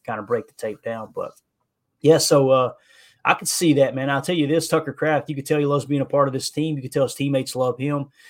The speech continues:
And there's nothing he'd want more than on Sunday Night Football to get, uh, to get in the crowd with a Lambeau Leap, right, Tim?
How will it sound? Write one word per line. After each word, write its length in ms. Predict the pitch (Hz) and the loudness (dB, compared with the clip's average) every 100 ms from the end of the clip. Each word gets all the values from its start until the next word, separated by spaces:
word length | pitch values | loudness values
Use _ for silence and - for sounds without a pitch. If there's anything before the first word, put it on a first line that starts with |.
| - _ | -20 _
And 80 | 143 | 0
there's 200 | 147 151 | 2 2
nothing 240 | 151 - | 2 2
he'd 200 | 139 139 | 0 0
want 200 | 143 120 | -2 -2
more 260 | 127 147 135 | 0 2 2
than 100 | 123 | -4
on 120 | 117 | -6
Sunday 300 | - 139 127 | -2 -2 0
Night 180 | 123 117 | -2 -2
Football 320 | 139 123 117 113 | -4 -4 -6 -6
to 80 | |
get, 280 | 110 123 113 | -6 -8 -6
uh, 260 | 117 110 104 _ | -8 -10 -12 _
to 100 | 107 | -8
get 160 | 131 | -6
in 60 | 117 | -6
the 60 | 110 | -8
crowd 320 | 139 127 120 | 0 0 0
with 100 | 117 | -6
a 40 | |
Lambeau 460 | 110 123 117 113 110 | -6 -6 -4 -6 -6
Leap, 260 | 123 113 | -8 -8
right, 200 | 120 113 | -8 -10
Tim? 240 | - 101 | -8 -10